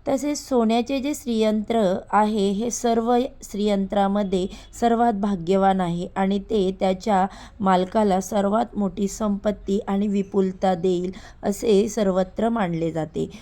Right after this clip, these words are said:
सोने हे एक मौल्यवान धातू आहे आणि ज्यामध्ये उपचार गुणधर्म आहेत आणि सूर्याशी मजबूत संबंध हा सोन्याशी येतो. बघा,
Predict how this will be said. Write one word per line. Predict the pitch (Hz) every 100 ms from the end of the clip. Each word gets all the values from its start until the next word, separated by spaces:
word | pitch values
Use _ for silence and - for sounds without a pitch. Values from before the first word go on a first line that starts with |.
| - - -
सोने | 226 220
हे | 240 240 240
एक | 233
मौल्यवान | 208 196 185 190 196 202 202
धातू | 185 185 180 170 -
आहे | 190 190 190 180 - -
आणि | 190 190
ज्यामध्ये | 180 190 185 226 226 185 190 - - - - -
उपचार | 208 214 240 - 220 196
गुणधर्म | 185 202 214 208 196 185
आहेत | 185 175 175 - -
आणि | 202 208 190 - - - -
सूर्याशी | 233 202 214 220 220 233 196
मजबूत | 196 190 180 185 233 196 196
संबंध | - 214 190 190 190 196
हा | 175 185 208
सोन्याशी | 202 208 175 170 175 - 185 190 -
येतो. | 185 170 160 147 - - - -
बघा, | 247 254 240 226